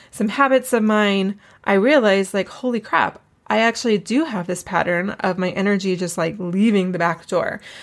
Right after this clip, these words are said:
And what I mean by that is it shows up in a lot of different ways. So, for example, like, if I'm getting really frustrated with business, for example, I'm like, "Oh, like, I didn't get enough signups for this," or, "Oh, I don't know what's gonna happen with that," then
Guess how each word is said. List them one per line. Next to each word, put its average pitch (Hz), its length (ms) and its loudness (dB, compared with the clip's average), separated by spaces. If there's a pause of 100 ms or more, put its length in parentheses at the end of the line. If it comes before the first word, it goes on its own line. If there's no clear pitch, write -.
(160)
And 214 380 2 (100)
what 240 220 2
I 233 80 2
mean 247 200 0
by 226 140 4
that 180 240 0
is 185 140 0
it - 100 -4
shows 320 280 2
up 240 140 2
in 202 60 2
a 175 100 2
lot 180 280 2
of 180 100 2
different - 320 -2
ways. 180 320 -2
So, 190 380 2
for 196 160 0
example, 208 440 -2
like, 170 200 -4
if 175 180 -6
I'm 185 320 2
getting 185 240 0
really 180 220 2
frustrated 175 720 0
with 180 200 0
business, 226 320 -2
for 180 120 -4
example, - 360 -6
I'm 180 160 -8
like, 175 220 -4 (640)
"Oh, 247 420 6
like, 202 260 2
I 185 120 2
didn't 220 160 0
get 220 100 0
enough 226 200 -2
signups 220 400 -2
for 220 140 0
this," 196 500 2
or, 175 600 0
"Oh, 233 220 0
I 226 80 4
don't 226 140 0
know 220 80 -2
what's 220 140 -4
gonna 226 120 -2
happen 220 260 0
with 214 180 -2
that," 202 420 0
then 196 380 0